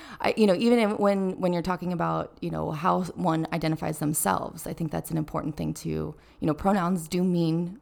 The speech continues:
Speaker 2: a lot to some people, right? And I think that it's about, uh,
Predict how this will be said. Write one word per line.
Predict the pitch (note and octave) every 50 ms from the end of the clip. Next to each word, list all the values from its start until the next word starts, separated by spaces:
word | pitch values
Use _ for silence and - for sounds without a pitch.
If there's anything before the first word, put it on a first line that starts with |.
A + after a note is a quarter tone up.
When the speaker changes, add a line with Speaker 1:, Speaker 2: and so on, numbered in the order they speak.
| -
Speaker 2:
a | - F3
lot | F3 - - - -
to | - -
some | - - E3
people, | D#3 E3 F#3+ - - - - - F3 - -
right? | - - E3+ F3 -
And | E3+ F3
I | E3+
think | E3+ - F3+ D#3+
that | E3+ E3 E3
it's | E3 E3 -
about, | E3+ D#3+ E3 D#3+ D#3 D#3 - - - _ -
uh, | F#3